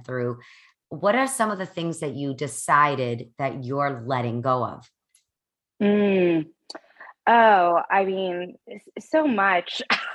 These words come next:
Speaker 2: I feel like so much. I think, um, a lot of times when I've come out of a relationship, I've tried to take the bulk of the blame, you know, like,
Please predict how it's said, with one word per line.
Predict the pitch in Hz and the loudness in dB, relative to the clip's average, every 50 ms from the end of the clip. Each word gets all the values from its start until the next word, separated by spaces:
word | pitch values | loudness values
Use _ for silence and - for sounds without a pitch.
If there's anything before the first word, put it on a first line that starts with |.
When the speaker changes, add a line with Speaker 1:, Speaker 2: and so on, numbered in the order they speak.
| - - - - | -14 -12 -4 -4
Speaker 2:
I | - - - - - - 277 302 - - - - - - 427 - 302 330 302 240 | -4 -2 -2 -2 0 2 0 0 0 -2 -4 0 2 2 2 4 4 4 4 4
feel | 262 277 | 2 0
like | 262 240 240 233 - - - | 0 0 -2 -4 -8 -6 -4
so | 254 269 254 | -2 -2 -2
much. | 226 208 202 202 175 180 - - _ - - - - - - - | -2 -2 -2 -2 -2 -6 -10 -20 _ -20 -18 -16 -14 -12 -4 -2
I | - 339 | 0 0
think, | 330 - 415 440 427 403 - - - - | 0 0 0 0 0 -4 -8 -6 -2 0
um, | 254 247 226 220 208 196 190 196 190 185 185 190 - _ _ _ _ - | 2 4 4 4 4 2 0 -2 -10 -12 -12 -14 -18 _ _ _ _ -4
a | 262 | -2
lot | 254 247 233 233 | 0 2 2 2
of | 240 233 - | 0 -2 -6
times | - 226 208 202 196 190 190 190 180 190 | -4 -2 -2 -2 -2 -6 -8 -12 -14 -16
when | 196 190 196 190 185 180 180 180 - - | -8 -4 -2 0 0 0 -2 -2 -4 -4
I've | 175 175 170 - - - | -4 -4 -4 -6 -8 -4
come | 220 190 190 185 - - - | -2 -2 -2 -4 -8 -6 -2
out | 175 180 185 196 | 0 0 0 -2
of | 190 | -4
a | 214 | -6
relationship, | 226 233 240 247 247 254 240 - 269 262 - - 277 262 262 262 - - - - - - - | -6 -6 -4 -4 -4 -6 -6 -10 -10 -8 -4 -2 0 0 0 -2 -4 -18 -20 -20 -16 -6 -2
I've | 180 196 196 208 208 202 | 2 2 4 2 2 -2
tried | - - 220 196 190 190 185 - _ - | -8 -4 -2 0 0 0 -2 -6 _ -8
to | 208 190 180 180 175 _ - | -6 -4 -4 -4 -6 _ -10
take | 220 190 190 _ - | -10 -10 -8 _ -8
the | 175 | -8
bulk | 170 175 175 170 170 - - | -4 -2 -2 -2 -2 -2 -2
of | 175 165 160 _ - | -4 -4 -4 _ -12
the | - | -10
blame, | 165 - 165 156 139 147 170 220 285 302 294 _ - - _ _ - | -4 -2 0 0 0 0 -2 -2 -2 -4 -6 _ -20 -20 _ _ -4
you | 202 202 | -2 0
know, | 196 185 185 | 2 4 4
like, | 180 175 180 - | 4 2 2 2